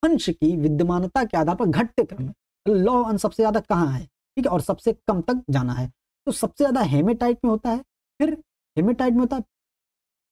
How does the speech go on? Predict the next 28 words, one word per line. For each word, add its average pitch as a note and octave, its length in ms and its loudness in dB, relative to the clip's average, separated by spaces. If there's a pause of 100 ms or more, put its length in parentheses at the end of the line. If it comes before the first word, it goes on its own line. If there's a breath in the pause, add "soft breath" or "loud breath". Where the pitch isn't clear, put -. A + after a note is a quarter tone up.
(160)
फिर C#4+ 100 2
मैग्नेटाइट A#3 720 0
में A#3+ 40 2
होता A3+ 180 -2
है, C#4+ 100 -2 (140)
फिर C4+ 200 -2 (100)
लिमोनाइट, A#3+ 800 2
फिर D#4 160 2
सीडेराइट G3+ 680 0
में C3 80 -4
होता A#2+ 180 -2
है। C#3 60 -4
तो G#3+ 120 0 (100)
एक, C4 200 2
तीन, C4 240 2
दो, F#3+ 160 4
चार F#3 200 0
कहाँ E3+ 240 0
है? C#4+ 140 0
एक, E3+ 160 0
तीन, E3+ 160 0
दो, D3 120 2
चार, G#3 240 -2
बी D3 200 2
ऑप्शन C#3 240 -4
सही B2 140 -6
हो - 20 -4
जाएगा। C3 160 -6